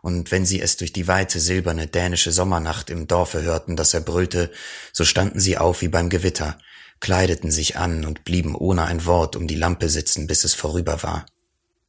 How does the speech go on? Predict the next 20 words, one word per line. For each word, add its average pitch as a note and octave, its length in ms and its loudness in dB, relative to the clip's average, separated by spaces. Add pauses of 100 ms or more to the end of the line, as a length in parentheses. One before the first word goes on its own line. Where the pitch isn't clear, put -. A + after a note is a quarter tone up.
(120)
Und - 100 -8
die D2+ 40 -4
Frauen, E2 500 0 (560)
welche - 220 0
nahe F2 260 4
vor E2 200 2
dem E2 160 0
Niederkommen E2+ 600 0
waren, E2 460 0 (440)
wurden G2 340 4
in F2+ 140 -2
die D#2 140 -4
entlegensten F2 580 0
Stuben F#2 360 0
gelegt F2 520 -2 (320)
und F2 180 -4
in F#2+ 120 -2
die F2+ 180 -4
dichtesten G2 500 0
Bettverschläge. D#2+ 800 -2